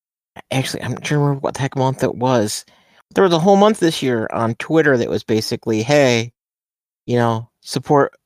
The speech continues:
support black artist, or, uh, you know, uh, black, indigenous, people of color artist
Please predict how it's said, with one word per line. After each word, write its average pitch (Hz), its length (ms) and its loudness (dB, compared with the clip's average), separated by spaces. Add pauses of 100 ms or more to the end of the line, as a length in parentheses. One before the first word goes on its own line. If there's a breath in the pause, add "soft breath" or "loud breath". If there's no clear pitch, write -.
(140)
support - 440 -4
black 127 260 0
artist, 135 600 -2 (580)
or, 104 280 -4 (260)
uh, 110 320 2
you 117 120 -2
know, 110 220 -2
uh, 95 680 -6 (240)
black, 135 400 2
indigenous, 127 640 -2 (180)
people 135 300 -2
of 123 80 -4
color 123 280 2
artist 117 640 -2